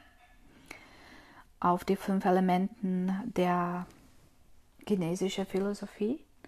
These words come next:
Diejenigen, die sich mit diesen Thematik, äh, Planeten, ähm, chinesische Philosophie und so weiter beschäftigen werden, mehr darüber wissen, ähm, als ich. Und auch,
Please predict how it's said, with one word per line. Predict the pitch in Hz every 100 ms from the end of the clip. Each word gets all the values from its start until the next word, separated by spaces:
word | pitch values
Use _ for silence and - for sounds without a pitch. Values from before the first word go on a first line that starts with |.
| - - - - - - -
Diejenigen, | 208 208 202 202 202 196
die | 190
sich | 190 190 202
mit | 190 - -
diesen | 196 202 202
Thematik, | 196 175 160 180 - 196 185 -
äh, | -
Planeten, | 190 - 175 180 180 185 - 190 185 180 -
ähm, | 180 170 170 170 170 - - -
chinesische | - 190 190 185 190 190 - 175
Philosophie | - 175 190 190 - 185 190 190 -
und | - 190
so | 180
weiter | 170 156 - 180
beschäftigen | 180 - 190 - 202 202 190
werden, | 180 185 196 - - - - -
mehr | 180 170
darüber | - 156 135 - 165
wissen, | 165 175 - - 247 262 - -
ähm, | 196 190 196 220 254 - - - - -
als | - 180
ich. | - 269 - - - - - - - - - - - -
Und | 208 196 196 196 196 -
auch, | - 185 208